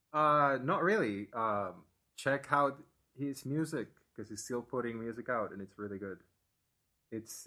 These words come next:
it's what you would expect, the type of music you would expect in a John Carpenter's movie from the eighties, but now he just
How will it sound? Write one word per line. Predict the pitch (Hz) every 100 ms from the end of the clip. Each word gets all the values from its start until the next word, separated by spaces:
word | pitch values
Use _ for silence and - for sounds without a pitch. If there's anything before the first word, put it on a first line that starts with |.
| -
it's | 123 113 131
what | 120 120
you | 117 120
would | 113
expect, | 107 - 120 117 - - _ _ _ _ _ _ _ _ _ -
the | 113
type | 127 127
of |
music | 117 117 120
you | 120
would | 113
expect | - 120 117
in | 120
a | 104 104 101 _ -
John | 113
Carpenter's | 107 110 117 117
movie | 117 113
from | 107 113
the | 107
eighties, | 104 110 143
but | 143 104
now | 101 95
he | 98
just | 92